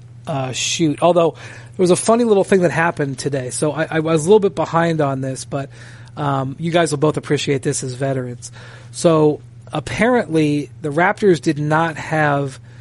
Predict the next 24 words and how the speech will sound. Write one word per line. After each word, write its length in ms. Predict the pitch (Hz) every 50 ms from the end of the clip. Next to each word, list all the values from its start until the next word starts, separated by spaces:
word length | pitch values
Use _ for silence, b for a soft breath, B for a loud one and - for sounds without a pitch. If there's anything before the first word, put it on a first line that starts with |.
| B B B B
shoot-around, 880 | B - - - 190 180 165 151 147 139 135 131 127 127 123 127 143 151 -
uh, 280 | - 139 135 135 131 123
for 200 | - - 143 139
game 460 | 131 139 147 151 151 143 143 139 135
one 340 | 135 143 147 147 139 135 135
of 140 | 131 127 123
their 180 | 135 127 -
series, 500 | - - - 160 156 143 131 127 127 135 143
or 60 | 131 - -
maybe 180 | 165 196 254 277
it 60 | 285
was 140 | 226 175 156
game 240 | - - 156 147 139 123
two. 320 | - - 147 131 123 123 - B B B B B B B B B B B B B
Um, 460 | 151 151 147 143 139 135 139 135 127 - - - - - - - - -
when 120 | 170 165
there's 160 | 160 156 139
day, 280 | - - 190 190 190 190
when 140 | 170 170 165
there's 140 | 165 160
days 260 | 143 - 190 196 185 -
to 80 | 160
prepare, 340 | 156 151 - - 160 151 147
sometimes 440 | - 160 139 147 147 147 139 131